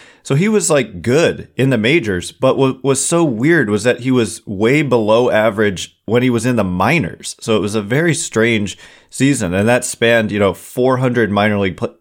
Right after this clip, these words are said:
uh, plate appearances in triple A last year. And so, do I think they made a mistake letting him go? I don't think so. I think that with Isan Diaz and Brett Wisely, they probably have,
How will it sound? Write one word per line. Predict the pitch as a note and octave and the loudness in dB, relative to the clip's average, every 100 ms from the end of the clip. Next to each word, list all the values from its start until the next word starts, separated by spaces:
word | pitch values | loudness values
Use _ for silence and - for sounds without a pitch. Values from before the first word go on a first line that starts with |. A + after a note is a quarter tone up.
| - | -2
uh, | G2+ | 0
plate | F2+ C3+ C#3 | 0 -2 -2
appearances | C3+ A2 F2+ G2 F2 | -2 -4 -4 -4 -4
in | G2+ G2 | -4 -4
triple | - A2+ F#2+ | -4 -2 0
A | F#2+ | 0
last | F#2+ E2 - - | 0 -4 -10 -10
year. | G1+ - - - - - | -10 -12 -16 -20 -20 -2
And | A#2 B2 | -2 2
so, | C#3+ C3+ B2 - _ _ _ _ _ _ _ _ - - - _ | 2 2 0 -8 _ _ _ _ _ _ _ _ -20 -20 -20 _
do | - E3 | 0 2
I | D#3 | 2
think | E3 D#3 | 0 0
they | D3+ | 2
made | C3+ B2+ | 4 4
a | B2+ | 2
mistake | A2+ - - - A#2 A#2+ - - - _ _ _ _ _ | 0 -2 -4 0 2 2 -2 -18 -20 _ _ _ _ _
letting | A2+ B2 A#2+ A#2+ | 0 2 2 2
him | A#2+ G#2+ | 0 2
go? | G#2+ G#2+ A#2 A2+ | 2 4 2 2
I | D3+ | 2
don't | F3 B2 - | 2 0 0
think | G#2+ G2+ | -2 0
so. | B2 A2 A2 A2+ | 2 2 2 -2
I | A#2 | -2
think | A2+ C3 A2+ | 0 0 2
that | A2+ G2 | 0 2
with | G#2+ G#2 - - | 0 0 -2 -2
Isan | C3 A#2+ B2+ A#2 | -2 0 0 0
Diaz | G#2+ B2 A#2 A2 | 2 2 4 2
and | G#2+ G2 | 0 -4
Brett | F2 G#2+ - | 0 0 2
Wisely, | G2 A2 A2+ A2+ A#2+ A#2 | 2 2 0 0 0 2
they | G#2 | 0
probably | F#2+ A#2 G#2 A2 | 0 -2 0 0
have, | G#2 F#2+ F#2+ F2 | 0 0 -2 -4